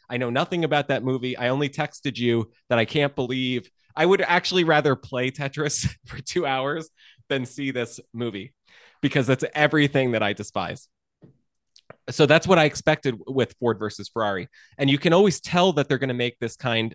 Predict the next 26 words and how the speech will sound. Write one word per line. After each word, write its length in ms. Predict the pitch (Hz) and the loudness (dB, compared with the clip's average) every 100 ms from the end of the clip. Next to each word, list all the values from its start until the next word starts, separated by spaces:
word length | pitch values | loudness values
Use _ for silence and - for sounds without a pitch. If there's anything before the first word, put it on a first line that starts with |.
| - | -4
of, 260 | 110 104 - - | -2 -2 -4 -12
of 300 | - 110 - | -8 -8 -6
crap, 440 | 147 117 95 - - _ _ _ | -2 -2 -4 -8 -16 _ _ _
because 380 | 127 - 123 101 | -4 -2 -2 -4
generally 640 | - 139 160 160 139 120 | 0 0 2 2 0 -2
they'll 160 | 117 113 | -2 -4
stuff 380 | - - 123 117 | -4 -2 -2 -2
a 60 | |
big 280 | 101 120 117 | -2 0 0
name 480 | 107 104 107 127 135 _ _ _ _ | -2 0 0 -2 -4 _ _ _ _
into 260 | 135 123 147 | 0 0 0
the 80 | 135 | -2
crap. 440 | - 147 147 - - | 0 0 0 -2 -4
And 160 | 120 | 0
the 60 | 113 | 0
more 260 | 120 160 | 2 0
big 200 | 151 139 | 0 -4
names 260 | 127 123 120 | -2 -4 -4
I 80 | 113 | -6
see, 180 | - 120 | -6 -4
the 100 | 113 | -2
more 180 | 120 | -2
suspicious 600 | 113 - - 170 - 107 101 | -4 -10 -6 -4 -2 -4 -6
I 120 | 90 | -8
get, 260 | 95 92 - _ _ _ | -8 -10 -14 _ _ _
because 540 | 123 - 117 107 101 | -8 -4 -2 -4 -6